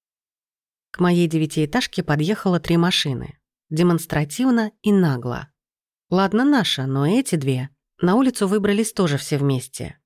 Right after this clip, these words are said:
Мои парни с презрением оглядели наёмников, невозмутимо размяли мышцы и в целом всем своим видом показывали готовность крошить, пусть будет морды. Теневые только ухмылялись.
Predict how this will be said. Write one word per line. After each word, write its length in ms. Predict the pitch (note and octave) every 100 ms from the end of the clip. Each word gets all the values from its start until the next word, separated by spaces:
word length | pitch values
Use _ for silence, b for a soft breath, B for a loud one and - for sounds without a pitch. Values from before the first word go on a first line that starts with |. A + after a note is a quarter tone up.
| _
Мои 240 | F3 F3 D#3+
парни 380 | G#3 A3 G3
с 100 | F3
презрением 640 | - E3+ D#3+ E3 E3 D#3 D3+
оглядели 460 | D3 D#3 D#3 D#3
наёмников, 840 | D3 C#3+ C#3+ A3+ G#3+ G3 F#3 - - _ -
невозмутимо 640 | F#3 F3 E3+ E3+ E3+ E3
размяли 400 | D3+ D3+ D#3 D3
мышцы 640 | D3 G3+ A3+ - G3 F#3+ F#3+ -
и 80 |
в 80 | E3+
целом 340 | - A#3+ B3 G#3+
всем 200 | - F3+
своим 320 | E3+ D#3+ D#3+
видом 260 | G#3+ F#3
показывали 720 | D3+ D3 F#3+ G3+ F3 F3 E3 E3 b b -
готовность 640 | F3 E3+ B3+ A#3 F#3+ -
крошить, 580 | - D#3+ - A#3+ A#3+ - _
пусть 160 | C#4+ A3+
будет 320 | F#3 F3+ F3
морды. 500 | E3+ C3+ A2+ - - _ _ _ _
Теневые 440 | G3 G3 G#3+ C4+
только 280 | A#3 G3+ G3+
ухмылялись. 840 | G3 F3+ G3 F#3+ D3 A#2+ A2+ -